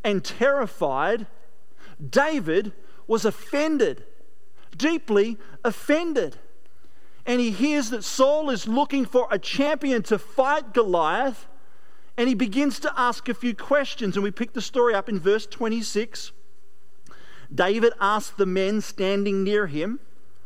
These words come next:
"What will be done for the man who coo-, kills this Philistine and removes this disgrace from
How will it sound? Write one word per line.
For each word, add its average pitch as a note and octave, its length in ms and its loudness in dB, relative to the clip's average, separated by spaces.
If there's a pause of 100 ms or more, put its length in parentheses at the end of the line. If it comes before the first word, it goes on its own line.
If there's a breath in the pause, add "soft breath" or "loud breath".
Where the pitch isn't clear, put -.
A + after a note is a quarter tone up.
(220 soft breath)
"What - 160 2
will B3 100 0
be A#3+ 160 2
done D4 400 4
for G#3 120 0
the G#3 100 4
man B3 340 2
who G3 120 0
coo-, C4 380 0
kills C4+ 320 2
this A#3 220 -2
Philistine A3 840 2 (460 loud breath)
and A#3+ 260 2
removes C4 680 2
this C#4 240 2
disgrace C4+ 880 0
from A#3+ 280 2